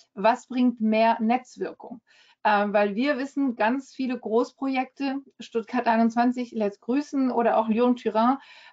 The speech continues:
ähm, äh, fressen enorm viel Geld, auch Zuschüsse von der Europäischen Union.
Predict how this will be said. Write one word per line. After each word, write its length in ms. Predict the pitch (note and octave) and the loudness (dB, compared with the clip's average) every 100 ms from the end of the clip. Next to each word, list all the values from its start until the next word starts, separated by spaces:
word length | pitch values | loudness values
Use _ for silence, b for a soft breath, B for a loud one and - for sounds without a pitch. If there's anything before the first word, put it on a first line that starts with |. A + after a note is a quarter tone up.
| - | 2
ähm, 520 | A3+ A3 A3 A3 - _ _ | 4 4 4 0 -2 _ _
äh, 300 | A3+ A3+ G#3 | 0 0 0
fressen 420 | - B3+ C4 B3+ | -4 -4 -4 -4
enorm 440 | A3+ A#3 A3+ D4+ F#4 | 0 4 4 4 0
viel 340 | - D4 B3+ | -4 -4 -2
Geld, 420 | A3+ A3+ B3+ - | 0 0 0 -4
auch 180 | - A3+ | -4 -4
Zuschüsse 480 | - A#3+ C4 A#3 A#3+ | -8 -14 -12 -8 -6
von 200 | A#3+ A#3 | -2 2
der 120 | G#3+ | 2
Europäischen 540 | G#3+ A3+ B3 A#3+ A#3+ G#3+ | 0 -4 -4 -4 -4 0
Union. 460 | A3 G#3+ A#3+ B3 | 2 2 2 0